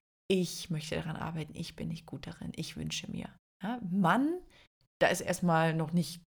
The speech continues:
gesagt, um, um wen geht's hier eigentlich. Und auch dieses, man sollte mal an der Feedback-Kultur arbeiten. Ja, da sind die Finger erstmal auf alle anderen gerichtet, statt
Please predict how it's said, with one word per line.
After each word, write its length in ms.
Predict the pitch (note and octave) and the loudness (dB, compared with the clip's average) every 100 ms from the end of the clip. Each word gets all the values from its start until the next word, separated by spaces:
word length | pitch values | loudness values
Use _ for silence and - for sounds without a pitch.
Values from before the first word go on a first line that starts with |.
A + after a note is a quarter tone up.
| - | 0
gesagt, 520 | E3+ D3 C#3+ C#3+ - | 2 4 0 -2 -6
um, 320 | E3 D3 C3+ | -4 -2 -4
um 200 | - D3 | -6 -4
wen 180 | D3 C#3+ | -2 2
geht's 240 | A3+ D4 | 2 2
hier 140 | - - | -2 -2
eigentlich. 500 | - E3 - E3+ - - - - - | -4 -6 -8 -10 -12 -20 -20 -20 -8
Und 340 | - F#3 D#3 - - - - - | 4 4 4 -4 -18 -20 -12 0
auch 140 | E3 | 0
dieses, 340 | F3 D3 D3 - - | 2 -2 -4 -10 -4
man 260 | - E3+ F3 | 6 8 8
sollte 280 | E3+ D#3 D#3 | 6 4 2
mal 100 | D3 | -4
an 80 | D3+ | -4
der 80 | |
Feedback-Kultur 720 | E3 C4 C4+ - E3 - - - | -2 -2 0 -2 -4 -8 -10 -10
arbeiten. 380 | - D#3 - | -8 -6 -2
Ja, 100 | E3+ | 0
da 100 | E3 | 0
sind 160 | D#3 D#3 | -2 -2
die 60 | D3 | -4
Finger 320 | - D3+ - | -4 -4 -4
erstmal 320 | D#3+ E3 A3+ | -6 -2 0
auf 180 | G#3 - | 0 0
alle 160 | F#3+ G#3+ | 0 2
anderen 280 | B3 A#3+ | 4 4
gerichtet, 460 | E3+ D3+ D3 - D#3+ | 2 -2 -6 -8 -6
statt 340 | - - D#3 | -4 -2 -2